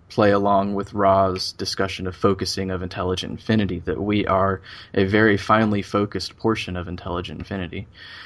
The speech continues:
And I think the analogy can get even more interesting if contemplated. And are we under the microscope or are we looking through the microscope? My interpretation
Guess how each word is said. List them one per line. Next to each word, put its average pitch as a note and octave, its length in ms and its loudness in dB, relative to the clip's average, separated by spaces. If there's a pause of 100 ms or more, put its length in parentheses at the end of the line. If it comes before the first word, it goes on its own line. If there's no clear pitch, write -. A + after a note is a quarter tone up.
(340)
And A#2 180 4
I B2 60 4
think C3+ 320 2
the B2+ 160 2
analogy B2 480 2
can A#2+ 160 -2
get A2+ 340 2 (140)
even A#2 320 0
more B2 300 2
interesting F#2+ 840 -6 (180)
if G2 220 -2
contemplated. G2 840 -4 (260)
And F#2+ 560 -2
are G2 180 2
we G2+ 160 2
under A2 420 2
the A2+ 120 2
microscope A#2+ 680 2
or G#2+ 220 4
are A2 140 4
we A2 140 4
looking A2+ 360 2
through D#3 240 -2
the A#2+ 100 -2
microscope? - 640 -10 (800)
My A#2 280 8
interpretation E3 1080 0